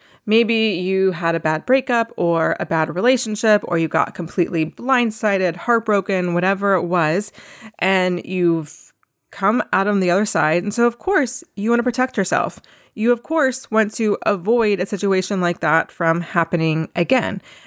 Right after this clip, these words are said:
And that's completely normal. And in fact, it's your brain's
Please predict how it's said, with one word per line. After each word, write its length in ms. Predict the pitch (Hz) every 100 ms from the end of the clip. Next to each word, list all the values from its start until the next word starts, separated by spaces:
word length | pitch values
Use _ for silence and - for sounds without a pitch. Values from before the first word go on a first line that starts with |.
| - -
And 360 | 214 220 220 - _ _ -
that's 240 | 320 415
completely 540 | - 349 349 330 302 -
normal. 500 | 202 220 262 151 - _ _ _ _
And 120 | -
in 120 | 233 220
fact, 300 | 240 233 -
it's 180 | 233 -
your 100 | 247
brain's 440 | 185 208 214 214